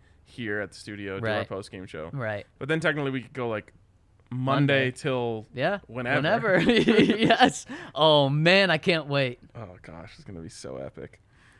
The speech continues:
Speaker 1: Uh, if you know anyone who owns a bar down there,
Speaker 2: If
Speaker 1: let
Speaker 2: you
Speaker 1: us
Speaker 2: know
Speaker 1: know.
Speaker 2: anyone that knows Roger Goodell, make it happen.
Speaker 1: Make it happen,
Speaker 2: And
Speaker 1: for
Speaker 2: the good
Speaker 1: sure.
Speaker 2: thing is, Joe Ellis really knows Roger Goodell, and he is doing his best to make it happen.
Speaker 1: He does.
Speaker 2: Man, that could be Joe's thing.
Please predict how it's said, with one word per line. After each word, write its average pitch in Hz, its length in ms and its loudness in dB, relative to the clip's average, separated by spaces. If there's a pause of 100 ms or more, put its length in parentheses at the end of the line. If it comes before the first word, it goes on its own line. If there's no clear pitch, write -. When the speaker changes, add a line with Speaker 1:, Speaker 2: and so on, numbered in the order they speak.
(260)
Speaker 1:
Uh, 113 340 -2
if - 60 -10
you 139 80 -2
know 165 160 4
anyone 202 300 2
who 180 140 -2
owns 180 200 0
a 165 40 -6
bar 131 440 2
down 104 260 -6
there, 92 320 -10 (280)
Speaker 2:
If 143 140 -10
Speaker 1:
let 151 40 -8
Speaker 2:
you 143 80 0
Speaker 1:
us 147 40 0
Speaker 2:
know 165 120 0
Speaker 1:
know. 208 60 0
Speaker 2:
anyone 180 320 0
that 151 80 0
knows 143 260 -2
Roger 139 340 -2
Goodell, 120 540 -4 (560)
make 127 180 -8
it 127 80 -4
happen. 123 200 -2
Speaker 1:
Make 143 180 2
it 117 100 -6
happen, 117 260 -6
Speaker 2:
And 165 280 2
Speaker 1:
for 160 60 0
Speaker 2:
the 156 40 -4
good 190 120 4
Speaker 1:
sure. - 60 -8
Speaker 2:
thing 190 160 2
is, 175 300 2 (160)
Joe 165 240 4
Ellis 170 320 4
really 151 300 -2
knows 175 240 0
Roger 175 320 0
Goodell, 175 420 4
and 143 140 -2
he 156 160 0
is 143 240 -2 (120)
doing 143 240 -2
his 135 160 -2
best 120 360 -8
to 127 60 -8
make 104 220 -12
it 101 60 -12
happen. 107 320 -12
Speaker 1:
He 123 220 -6
does. 135 300 2
Speaker 2:
Man, 220 240 2
that 208 140 -4
could 214 120 -4
be 190 80 -4
Joe's 180 420 -2
thing. 185 380 -2